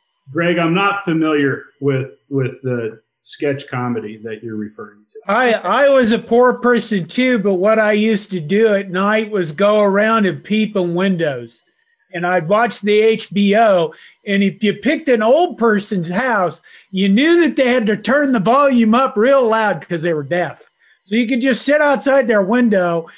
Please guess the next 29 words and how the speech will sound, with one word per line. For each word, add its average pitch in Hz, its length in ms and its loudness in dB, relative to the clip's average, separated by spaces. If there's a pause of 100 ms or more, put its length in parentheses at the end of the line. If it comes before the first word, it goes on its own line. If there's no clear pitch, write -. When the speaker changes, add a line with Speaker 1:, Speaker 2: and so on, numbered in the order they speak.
(260)
Speaker 2:
and, 180 400 -2
uh, 170 460 0
watch 208 420 -2
the 220 100 0
H 226 320 0
B 208 240 0
O, 170 380 0 (400)
and 170 400 -6
you 196 140 -4
didn't 220 220 -2
have 214 200 0
to 170 100 -6
pay 214 300 -2
for 175 300 -2
it. 175 160 -4
And 175 140 -4
that's 226 220 -2
how 220 140 0
we 196 160 0
stole 220 800 0
H 196 340 -6
B 190 220 -2
O 165 340 -4 (360)
way 202 260 0
back 214 340 -2
<laughs> - 20 -14
when. 240 340 -6 (540)
And, 196 200 -2 (160)
uh, 190 340 -2